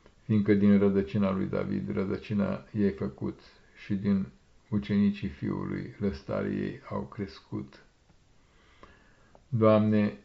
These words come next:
din veșmântul rugăciunilor frunzele ei au crescut, și de ciorchinii psalmilor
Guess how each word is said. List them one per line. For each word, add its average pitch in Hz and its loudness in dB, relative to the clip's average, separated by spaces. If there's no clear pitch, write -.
din 113 0
veșmântul 120 0
rugăciunilor 107 2
frunzele 107 0
ei 101 2
au 101 0
crescut, - -6
și - -6
de 104 2
ciorchinii 110 -2
psalmilor 98 -2